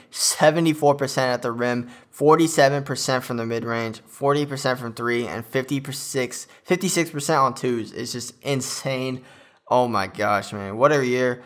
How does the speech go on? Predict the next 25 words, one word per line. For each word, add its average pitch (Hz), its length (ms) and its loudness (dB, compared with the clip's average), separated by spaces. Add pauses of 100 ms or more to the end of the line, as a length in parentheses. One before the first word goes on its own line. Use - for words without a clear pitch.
scoring 123 380 -2
the 120 40 -2
ball 113 200 2
from 110 180 -6
Kawhi. 110 460 0 (160)
I 120 80 4
would 165 140 6
have 147 100 2
given 147 180 6
him 135 120 2
an 120 60 -2
A 113 220 -2
plus 131 320 4
if - 140 -12
he 127 80 -4
had 117 120 -2
shown 123 280 0
me 120 80 -4
more, 123 480 -2 (440)
uh, 113 200 4
defensively, 139 720 0 (340)
um, 117 220 0
this 123 120 -4
season, 131 300 -4
but 107 320 -4